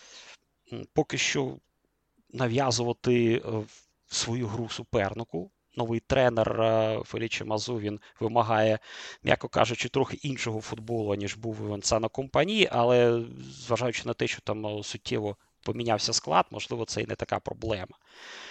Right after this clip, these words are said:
І, е, більше ща-, е, зараз Андерлех спирається саме на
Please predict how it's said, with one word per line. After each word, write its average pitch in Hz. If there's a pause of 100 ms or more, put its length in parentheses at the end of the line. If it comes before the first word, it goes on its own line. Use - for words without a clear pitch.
(300)
І, 170
е, 139
більше 147
ща-, 147
е, 127
зараз 143
Андерлех 131
спирається 117
саме 110
на 98